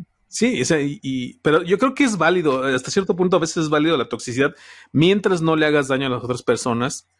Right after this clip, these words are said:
aunque luego de repente las otras personas sí te hacen daño a ti, y también puede ser a veces sin querer y otras veces tal vez con toda la intención, pero bueno, la toxicidad sigue siendo parte aún de nuestras vidas. <laughs> La hemos vivido.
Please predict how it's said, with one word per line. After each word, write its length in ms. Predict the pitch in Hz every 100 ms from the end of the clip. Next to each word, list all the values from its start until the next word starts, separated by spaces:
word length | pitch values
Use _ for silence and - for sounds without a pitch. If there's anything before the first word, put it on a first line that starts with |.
| _ _ -
aunque 260 | 127 127 127
luego 180 | 139
de 80 | 143
repente 360 | 117 110 131 131
las 100 | 113
otras 200 | - -
personas 320 | 110 135 127
sí 100 | 131
te 180 | - 147
hacen 300 | 135 139 123
daño 240 | 123 131
a 40 | 117
ti, 220 | 135 135
y 100 | 143
también 360 | 139 160 180 180
puede 200 | 185 160
ser 200 | 170 147
a 80 | 120
veces 280 | 131 143
sin 180 | - 104
querer 360 | 110 113 127 143
y 80 | 110
otras 200 | 127 120
veces 280 | 120 - - _
tal 180 | 117 110
vez 160 | 117 -
con 160 | 117
toda 140 | 113 113
la 80 | 120
intención, 480 | 131 135 160 156 _ _ _ _ _ _
pero 200 | - 123
bueno, 320 | 135 151 151 _ _ _ _
la 200 | 143 139
toxicidad 500 | 131 135 - 127 143
sigue 220 | 147 147 143
siendo 340 | 131 131 127
parte 420 | 127 127 135 135 -
aún 320 | 120 131 147
de 80 | 117
nuestras 380 | 107 - 107 107
vidas. 320 | 117 117 - -
<laughs> 1120 | 208 208 226 _ - 302 294 302 254 - 208 208
La 220 | 123 120
hemos 220 | 123 123
vivido. 280 | 107 104